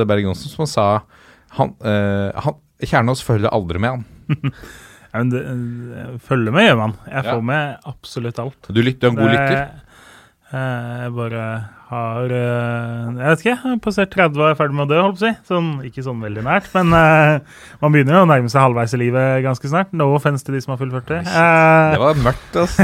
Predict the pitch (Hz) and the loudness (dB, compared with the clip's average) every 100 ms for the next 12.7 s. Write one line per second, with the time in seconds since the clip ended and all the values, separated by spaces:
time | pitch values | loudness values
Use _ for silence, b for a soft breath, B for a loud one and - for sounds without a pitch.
0 | - 180 139 170 151 156 127 B B B | 4 2 2 4 4 2 -2 B B B
1 | 190 185 185 185 202 226 220 190 165 165 | 2 4 4 2 0 -4 -6 -4 0 2
2 | 165 170 165 165 165 156 156 151 151 147 | 2 2 0 -2 -6 -4 -2 -2 -4 -6
3 | 143 139 135 - 143 - 139 131 120 123 | -8 -10 -12 -12 -14 -12 -8 -4 -4 -4
4 | 123 120 120 107 143 185 156 _ 214 190 | -6 -6 -6 -6 -10 -14 -16 _ -16 -14
5 | 175 170 165 165 151 147 143 139 135 127 | -14 -16 -14 -10 -10 -8 -10 -10 -10 -14
6 | _ _ 147 127 123 127 127 123 120 127 | _ _ -10 -6 -4 -4 -4 -6 -4 -6
7 | 120 120 120 120 127 117 117 123 143 160 | -6 -10 -8 -8 -6 -8 -8 -6 -6 -6
8 | 151 139 139 139 143 - 151 160 165 151 | -8 -8 -10 -14 -14 -10 -10 -8 -4 -2
9 | 165 156 - 170 185 - B B B B | 2 4 4 4 2 -4 B B B B
10 | 170 170 175 135 135 180 156 139 147 135 | -2 0 2 2 2 0 -2 -4 -6 -6
11 | - - - - 135 - - 135 131 123 | -10 -14 -16 -12 -12 -12 -8 -6 -6 -6
12 | 117 - 117 107 - - | -6 -6 -6 -6 -8 -12